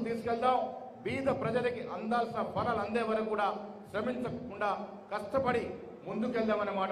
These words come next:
కూడా ఈ సందర్భంగా మనం చేస్తూ మీ అందరికీ కూడా మరొకసారి ధన్యవాదాలు తెలుస్తూ ఈ మొదటి రోజు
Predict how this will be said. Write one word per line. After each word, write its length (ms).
కూడా 120
ఈ 100
సందర్భంగా 340
మనం 180
చేస్తూ 240
మీ 80
అందరికీ 580
కూడా 220
మరొకసారి 520
ధన్యవాదాలు 380
తెలుస్తూ 360
ఈ 60
మొదటి 420
రోజు 140